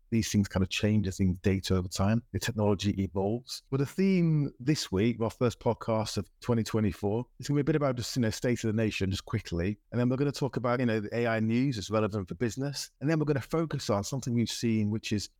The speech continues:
it's been transformative for a lot of our clients, is A I voice and the voice assistants and what we call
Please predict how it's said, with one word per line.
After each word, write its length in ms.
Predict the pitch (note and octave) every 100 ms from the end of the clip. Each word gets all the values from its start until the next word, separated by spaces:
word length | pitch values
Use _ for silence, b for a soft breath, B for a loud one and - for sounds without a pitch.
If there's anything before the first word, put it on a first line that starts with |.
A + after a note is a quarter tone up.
| -
it's 80 | -
been 120 | D3+
transformative 920 | - A#2+ - - D3 C#3 A#2 - F2
for 60 | F#2+
a 40 |
lot 120 | G2+
of 100 | F#2
our 140 | F#2+ F2+
clients, 580 | - G#2 F2 E2 E2 F2+
is 160 | E2+ - -
A 160 | A#2
I 200 | A2 G2
voice 580 | F2 G2 E2+ - - - - _ -
and 120 | F#2
the 40 | F2+
voice 300 | A2+ G#2+ G2
assistants 680 | - G#2+ - - E2+ D#2+
and 60 | F#2
what 100 | F#2+
we 60 | G2
call 360 | - G2 F2+